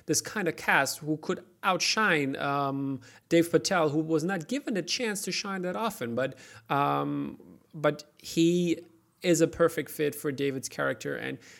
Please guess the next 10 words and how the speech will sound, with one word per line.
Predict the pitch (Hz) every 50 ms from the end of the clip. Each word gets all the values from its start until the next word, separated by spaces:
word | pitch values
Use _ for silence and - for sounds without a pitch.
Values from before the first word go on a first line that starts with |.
| - _
his | 165 147 - -
charming | - - - - 156 156 156 156 156 151 147 139
art, | 143 147 147 151 151 151 - - -
uh, | - - - - 160
uh, | 160 165 - - 165 156 156
his, | 156 156 139 - -
his | 175 165 -
charming, | - - 160 151 151 143 127 - 185 -
uh, | 160 147 143
like, | 143 139 135 127